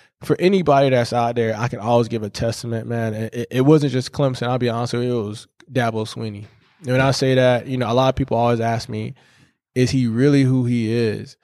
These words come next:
And I always tell people, we ask a million people, whoever asked me this question,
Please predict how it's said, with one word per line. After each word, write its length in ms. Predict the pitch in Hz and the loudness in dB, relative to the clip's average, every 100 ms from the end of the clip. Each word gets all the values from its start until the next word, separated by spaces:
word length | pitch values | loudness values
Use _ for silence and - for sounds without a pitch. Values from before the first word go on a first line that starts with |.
| _ _ _ | _ _ _
And 100 | - | 0
I 40 | 135 | 6
always 280 | 143 131 131 | 6 6 4
tell 240 | 147 127 | 2 2
people, 200 | 131 117 | 2 -2
we 100 | 127 | -2
ask 240 | 131 127 | 0 0
a 60 | 117 | -2
million 500 | 107 117 127 131 127 | -4 0 2 4 2
people, 520 | - 120 113 110 107 135 | 0 -2 0 0 -2 2
whoever 240 | 127 113 | 4 4
asked 260 | 117 123 127 | 2 2 0
me 100 | 113 | -6
this 120 | 110 | -4
question, 560 | - 156 - 110 107 | 2 2 2 -4 -6